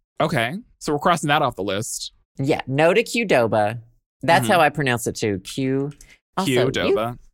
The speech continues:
Speaker 1: I've
Speaker 2: you
Speaker 1: never
Speaker 2: can't
Speaker 1: been there.
Speaker 2: put a Q and a D together. Who the fuck do you think you are?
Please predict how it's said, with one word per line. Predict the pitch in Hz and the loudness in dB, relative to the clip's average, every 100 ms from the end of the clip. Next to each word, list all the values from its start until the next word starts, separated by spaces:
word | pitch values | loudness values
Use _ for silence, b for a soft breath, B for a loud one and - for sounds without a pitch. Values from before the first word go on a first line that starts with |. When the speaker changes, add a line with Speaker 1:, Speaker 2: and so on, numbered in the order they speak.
| _ _ _ | _ _ _
Speaker 1:
I've | 151 | 0
Speaker 2:
you | 151 | 2
Speaker 1:
never | 143 | 2
Speaker 2:
can't | 135 110 | 2 0
Speaker 1:
been | |
there. | 101 147 | 0 0
Speaker 2:
put | 120 | 0
a | |
Q | - - 135 123 | -2 0 2 2
and | 117 | 2
a | 107 | 0
D | 110 104 | -2 -2
together. | 101 101 101 110 151 - _ | -2 0 0 0 -2 -6 _
Who | - 453 | 0 2
the | 453 | 2
fuck | 453 415 392 | 0 0 0
do | - | 0
you | 370 | 0
think | 370 349 | 0 -2
you | 359 359 | 0 0
are? | 370 403 392 117 | 0 0 -2 -2